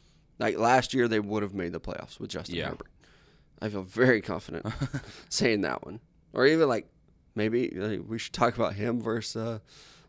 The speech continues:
Speaker 1: Love with the Packers.
Speaker 2: Yeah.
Speaker 1: 'Cause, like, Herbert and Burrow are definitely better than Tua.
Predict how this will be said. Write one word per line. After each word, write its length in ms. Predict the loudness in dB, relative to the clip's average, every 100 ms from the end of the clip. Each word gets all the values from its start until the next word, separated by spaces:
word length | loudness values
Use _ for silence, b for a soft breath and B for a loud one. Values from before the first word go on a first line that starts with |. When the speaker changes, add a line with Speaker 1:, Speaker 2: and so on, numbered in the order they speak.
| b
Speaker 1:
Love 460 | 2 4 4 0
with 140 | -10 -12
the 60 |
Packers. 540 | -8 -6 -6 -12 -20 -20 _ _ _ _ _ _ _ _ _ -8
Speaker 2:
Yeah. 180 | 2
Speaker 1:
'Cause, 160 | 6 8
like, 140 | 8
Herbert 400 | 8 6 8 6
and 80 | 4
Burrow 340 | 4 4 4 2
are 180 | -4 -4 2
definitely 640 | 4 2 -2 -8 -8 -10 -16 b b b b b -4
better 300 | 2 2 2
than 140 | -2
Tua. 320 | -6 -10 -10